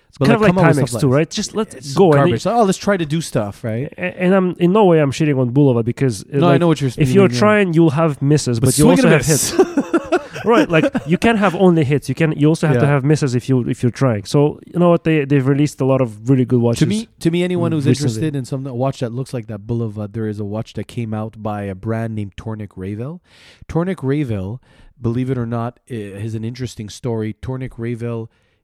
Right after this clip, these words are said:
Speaker 2: is the name of a person, uh, something Tornik. And Ravel, he did it backward, was his Villeray,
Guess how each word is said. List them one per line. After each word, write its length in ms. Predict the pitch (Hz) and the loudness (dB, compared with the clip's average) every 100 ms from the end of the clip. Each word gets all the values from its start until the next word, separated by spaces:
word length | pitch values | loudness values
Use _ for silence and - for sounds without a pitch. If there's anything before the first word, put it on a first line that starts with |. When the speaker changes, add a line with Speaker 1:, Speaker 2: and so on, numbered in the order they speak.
| _ | _
Speaker 2:
is 200 | 123 107 | -10 -8
the 100 | 107 | -8
name 200 | 113 120 | -8 -6
of 140 | 110 | -6
a 60 | 101 | -8
person, 600 | - 117 110 143 135 147 _ 107 95 _ _ | -8 -8 -8 -10 -12 -14 _ -20 -20 _ _
uh, 240 | 107 101 101 | -14 -12 -12
something 400 | - 113 107 101 | -12 -14 -12 -14
Tornik. 480 | - 113 120 139 _ _ _ _ | -10 -10 -8 -12 _ _ _ _
And 220 | - 117 | -6 -2
Ravel, 540 | 117 151 135 123 120 117 _ | 0 0 0 -2 -2 -8 _
he 180 | _ 123 | _ -12
did 180 | 113 127 | -6 -6
it 120 | 123 | -4
backward, 360 | 120 127 135 113 | -6 -6 -8 -8
was 140 | 107 | -8
his 140 | 101 95 | -8 -8
Villeray, 560 | 107 104 101 120 185 | -6 -4 -2 -4 -6